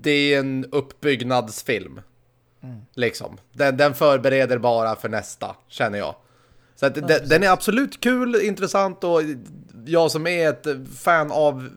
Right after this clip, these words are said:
Speaker 1: universumet tycker att det, det är värt att se. Men det känns att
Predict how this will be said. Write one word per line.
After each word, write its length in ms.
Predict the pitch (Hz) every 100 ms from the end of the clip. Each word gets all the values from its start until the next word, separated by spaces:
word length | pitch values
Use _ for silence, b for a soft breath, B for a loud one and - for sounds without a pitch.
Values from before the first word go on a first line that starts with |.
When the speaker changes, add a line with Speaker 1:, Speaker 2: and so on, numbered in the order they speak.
| -
Speaker 1:
universumet 800 | - 147 160 165 - 180 135 -
tycker 280 | - 143 127
att 120 | 120
det, 300 | 123 120 113 b b b _ -
det 140 | 131
är 80 | 156
värt 260 | 147 143 123
att 80 |
se. 240 | - 160 87 - b b b b b b
Men 640 | - 131 139 135 135 123 -
det 140 | - 143
känns 720 | - 180 165 143 127 - -
att 460 | - 127 - -